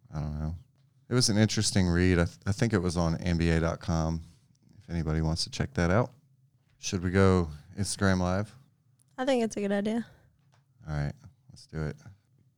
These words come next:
Speaker 1: I debated going Periscope or Instagram. It's Periscope, we get more strangers. But let's try Instagram first, and maybe if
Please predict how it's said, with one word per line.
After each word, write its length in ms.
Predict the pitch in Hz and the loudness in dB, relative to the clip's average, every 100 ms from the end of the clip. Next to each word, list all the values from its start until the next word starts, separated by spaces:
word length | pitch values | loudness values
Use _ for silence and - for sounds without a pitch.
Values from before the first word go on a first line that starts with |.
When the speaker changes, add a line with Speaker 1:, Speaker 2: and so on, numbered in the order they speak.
| _ | _
Speaker 1:
I 40 | 85 | -2
debated 540 | 98 113 110 110 90 | 2 6 6 6 4
going 360 | 104 95 87 82 - | 2 2 2 -2 0
Periscope 640 | 110 101 101 - 98 95 | 4 4 2 0 0 -2
or 80 | - | -6
Instagram. 720 | - 85 - 76 78 76 73 76 - _ - - _ _ | -8 -8 -8 -4 -2 -2 -4 -8 -16 _ -20 -20 _ _
It's 100 | - | -8
Periscope, 600 | - 107 104 - 110 90 | 2 4 4 0 -4 -4
we 60 | |
get 240 | 87 90 - | -2 -2 -2
more 200 | 87 82 | -4 -4
strangers. 760 | - 90 85 80 76 73 - - - _ - _ _ _ _ - | -2 0 0 0 -2 -4 -8 -14 -20 _ -20 _ _ _ _ -4
But 80 | |
let's 180 | 92 101 | 0 2
try 220 | - 117 | 2 2
Instagram 500 | 87 90 - 82 80 | 2 -2 -4 -4 -4
first, 380 | - 85 80 - | -2 -2 0 -2
and 180 | 80 82 | -2 -2
maybe 300 | 85 82 80 | -2 -2 -4
if 120 | 76 | -6